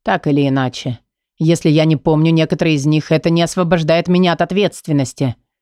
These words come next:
Всё, хватит оправданий. Я – корень всего зла. Её нервы просто не выдержат, как у моей матери. И сейчас это самый решающий момент в моей жизни – когда я понимаю, что люблю её так сильно, что готов просто оберегать и любить её,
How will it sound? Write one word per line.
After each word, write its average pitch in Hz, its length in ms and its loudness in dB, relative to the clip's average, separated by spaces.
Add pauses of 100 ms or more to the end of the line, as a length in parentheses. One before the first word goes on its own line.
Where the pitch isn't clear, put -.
(100)
Всё, 156 240 0 (300)
хватит 180 420 -2
оправданий. 151 680 -2 (300)
Я – 160 380 0 (220)
корень 147 300 0
всего 143 300 -4
зла. 139 320 -2 (580)
Её 165 200 -2
нервы 151 320 2
просто 156 320 -4
не 165 120 2
выдержат, 151 640 -2 (120)
как - 220 -4
у 185 40 0
моей 185 280 2
матери. 151 520 0 (460)
И - 80 -8
сейчас 143 420 -2
это 147 140 -2
самый 151 440 0
решающий 156 540 0
момент 170 480 0
в 160 40 -6
моей 170 300 2
жизни – 156 520 0 (340)
когда - 280 -2
я 151 140 2
понимаю, 160 440 2
что - 180 -2
люблю 170 320 2
её 165 220 2
так 175 180 -4
сильно, 185 420 0
что - 200 -4
готов 160 420 -2
просто 180 440 0
оберегать 165 560 0
и 180 40 2
любить 175 360 0
её, 156 260 2